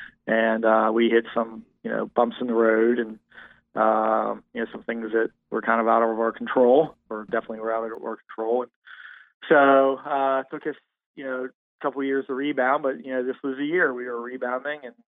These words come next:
you know, we were looking good and really strong and had some really good matches coming up against some high caliber teams. And it would have been exciting to play them 'cause it could have maybe bumped us up even higher, you know, maybe up to around fifty or so. Uh, so that was kinda disappointing we didn't get to do that 'cause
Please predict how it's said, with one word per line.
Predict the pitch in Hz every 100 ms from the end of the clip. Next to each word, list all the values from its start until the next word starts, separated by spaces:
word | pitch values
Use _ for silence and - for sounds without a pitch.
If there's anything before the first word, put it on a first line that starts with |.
| _ _
you | 101 117
know, | 117
we | 120
were | 117 117
looking | 117 120
good | 117 120
and | 135 113
really | 117 117
strong | - 113 113 127
and | - - _ - - _ -
had | 117
some | 120
really | 123
good | 120 117
matches | 113 117 - 117
coming | 120 120
up | 123 127
against | 113 113
some | - 107
high | 107 113
caliber | 113 117 113
teams. | 107 110 117 131 123
And | 107 _ _ - - -
it |
would | 170
have | 170
been | 170
exciting | 151 160 151 151
to | 127
play | - 131 151
them | 190 220
'cause | - 120
it | 117
could | 123 123
have |
maybe | 120 117
bumped | 117 117 117
us | 113 -
up | 110
even | 117 113
higher, | 107 110 135 151 139
you |
know, | 110 110
maybe | 110 107
up | 110 -
to |
around | 104 104 -
fifty | 113 -
or | 123
so. | 123 135 139 - - - - _ -
Uh, | 110 107 107 107 -
so |
that | 110
was | 107 -
kinda | 117 110
disappointing | 110 - 117 110
we |
didn't | 107 117
get | 120 117
to |
do | 120 120
that | 127 131 -
'cause | 110